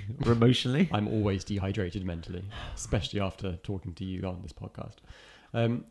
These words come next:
Speaker 2: what
Speaker 1: Five
Speaker 2: did you,
Speaker 1: stars, Joshua.
Speaker 2: what did you, what did you
Speaker 1: <laughs>
Speaker 2: think
Speaker 1: Apple
Speaker 2: of
Speaker 1: Podcast. <laughs>
Speaker 2: What did you think of him as a villain, though? What did you think of Stephen Lang?
Speaker 1: Um, I, I don't think I've ever seen him before as an actor. What's he been in?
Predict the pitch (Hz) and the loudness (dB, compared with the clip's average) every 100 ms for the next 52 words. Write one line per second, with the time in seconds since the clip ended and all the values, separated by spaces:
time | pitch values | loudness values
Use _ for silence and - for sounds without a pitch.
0 | - 139 110 - 120 92 92 117 107 - | -2 6 6 8 8 8 6 4 8 8
1 | - 165 185 - - - 156 - 226 - | 8 10 8 8 4 8 8 10 10 12
2 | 185 165 147 139 - 117 131 - 147 - | 12 12 12 10 10 8 8 6 2 4
3 | 202 - - - - - - 165 - 156 | 6 6 4 2 -2 -8 -12 -18 -8 -8
4 | - - 160 175 180 165 143 143 117 117 | -2 6 6 6 4 4 6 4 4 2
5 | 127 104 95 87 98 113 101 104 101 - | 2 2 0 0 -2 -6 -6 -6 -6 -6
6 | 98 95 98 87 85 - _ _ _ _ | -6 -4 -4 -6 -8 -16 _ _ _ _
7 | _ _ 156 170 170 165 - _ _ _ | _ _ 4 6 6 2 -8 _ _ _
8 | - 165 175 - - 165 190 208 196 247 | 2 4 4 2 2 6 10 10 10 8
9 | 196 175 156 - 170 156 151 120 - 135 | 10 10 6 6 6 8 8 8 6 8
10 | 113 120 131 - - - 95 - _ _ | 8 6 4 0 -10 -10 -12 -14 _ _
11 | _ - 143 160 151 117 92 | _ -2 2 4 4 2 0